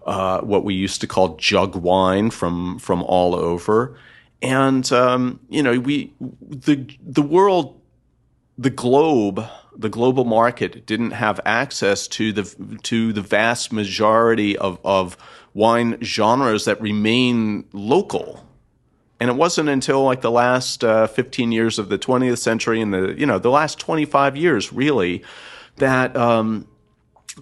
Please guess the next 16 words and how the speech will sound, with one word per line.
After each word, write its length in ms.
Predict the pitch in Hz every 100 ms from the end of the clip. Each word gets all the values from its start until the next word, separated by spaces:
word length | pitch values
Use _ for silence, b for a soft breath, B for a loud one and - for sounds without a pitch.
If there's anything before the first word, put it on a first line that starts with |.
| _ _ 147
n-, 440 | 143 147 - 117 -
another 380 | 123 143 147 147
generation 560 | 131 139 127 127 127 120
of 80 | 113
importers 640 | 104 104 - 120 120 113
started 340 | - 104 104
following 680 | - 101 104 107 107 107 104
in 140 | 104 98
the, 360 | 98 98 - 98
the 140 | 98
footsteps 500 | - 107 - 98 -
of 140 | 95
Kermit 380 | - 101 98 90
Lynch 640 | 110 139 156 139 120 - -
and, 300 | 98 98 -
and, 420 | 98 95 92 92